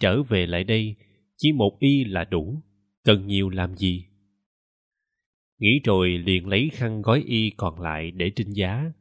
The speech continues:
gửi cho tỳ kheo tại trú xứ rồi đi liền.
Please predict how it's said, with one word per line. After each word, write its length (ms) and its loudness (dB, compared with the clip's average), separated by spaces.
gửi 320 2
cho 180 0
tỳ 160 -2
kheo 440 -2
tại 260 0
trú 160 4
xứ 400 -2
rồi 320 0
đi 200 0
liền. 320 -2